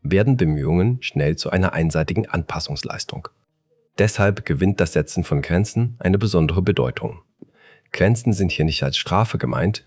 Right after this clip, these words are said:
sondern als Schutzmechanismus gegen Überforderung und Vereinnahmung. Das Buch dürfte damit einen Perspektivwechsel anstoßen, weg von der Frage, wie man den anderen repariert, hin zur Frage, welche Handlungen man selbst zulassen will.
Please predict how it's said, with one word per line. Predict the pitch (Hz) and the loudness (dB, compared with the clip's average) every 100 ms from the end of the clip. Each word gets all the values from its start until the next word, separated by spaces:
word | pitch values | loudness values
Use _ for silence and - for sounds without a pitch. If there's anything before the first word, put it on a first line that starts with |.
| _ | _
sondern | - 90 95 | 0 4 4
als | 73 73 | 2 -2
Schutzmechanismus | - 113 - 113 110 104 98 110 104 | -4 -2 0 2 2 2 2 2 0
gegen | - 78 67 | 0 -2 0
Überforderung | 113 104 104 95 95 87 90 | 2 2 2 0 2 2 2
und | 80 80 | 0 -2
Vereinnahmung. | - 82 76 69 67 58 - _ _ _ _ _ - | 0 2 2 0 -4 -8 -12 _ _ _ _ _ -4
Das | 82 - | -2 -2
Buch | - 127 - | 0 0 0
dürfte | - 113 - 80 | 0 2 2 0
damit | 87 92 - | 2 2 2
einen | 78 78 | 0 0
Perspektivwechsel | 76 82 - 76 - 143 - - - - | 0 -2 -4 -6 0 0 0 -4 -4 0
anstoßen, | 92 - 101 98 117 - | 0 2 2 2 0 -2
weg | 80 101 104 | 0 0 0
von | - 71 | -2 -2
der | 65 | -2
Frage, | - 62 104 - _ _ _ | -6 -8 -10 -14 _ _ _
wie | - 131 | 2 4
man | 151 | 6
den | 117 - | 4 4
anderen | 98 101 95 | 2 4 2
repariert, | 90 - 87 92 131 - | 0 0 2 4 2 0
hin | - 101 | 0 2
zur | 101 110 | 2 0
Frage, | - 80 80 107 - _ | 0 0 2 0 -2 _
welche | 85 87 92 110 | -2 0 2 0
Handlungen | - 78 80 87 101 | 0 -2 2 4 4
man | 117 123 | 4 2
selbst | - - - | 0 -4 -10
zulassen | - - - - | -8 -8 -6 -8
will. | - - | -8 -10